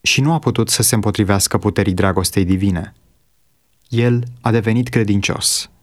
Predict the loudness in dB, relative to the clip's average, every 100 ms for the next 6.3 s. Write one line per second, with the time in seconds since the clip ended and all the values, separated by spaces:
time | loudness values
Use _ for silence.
0 | _ _ _ _ _ _ _ -2 0 2
1 | 2 2 2 2 0 0 0 2 2 2
2 | 2 2 2 0 2 0 0 0 0 0
3 | 0 2 0 2 0 0 -2 0 0 0
4 | 0 0 0 -4 _ _ -4 -2 2 2
5 | 2 0 0 0 0 0 0 -2 -4 -8
6 | -12 -20